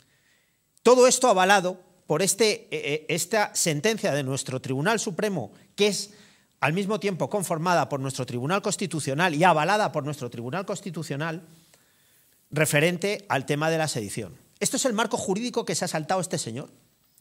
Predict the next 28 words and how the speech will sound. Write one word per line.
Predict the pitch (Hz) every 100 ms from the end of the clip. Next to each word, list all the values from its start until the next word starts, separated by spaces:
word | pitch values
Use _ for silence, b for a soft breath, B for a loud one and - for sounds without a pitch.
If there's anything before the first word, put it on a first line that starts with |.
| b b b b
Estas | 214 269
son | 269
las | 277 254
razones | 202 240 247
de | 233
justicia. | - 143 - - 92 87 - b b b b b
Estas | - 262 -
son | 294
las | 294 196
verdaderas | 202 185 226 269
razones | 254 175 240 233
de |
justicia | 196 160 - 190 220
que | 165
existen | 165 - 196 202 B B B -
para | 151 147
que | 170
esta | - 202
gente | 170 165 202 -
esté | - 170
dentro | 180 185 175
de | 151
la | 127
cárcel | 170 135 165 214 B B B B
y | 170 196 -
conlleve | - 143 135 156 175
la | 156
malversación. | 147 131 113 - - 113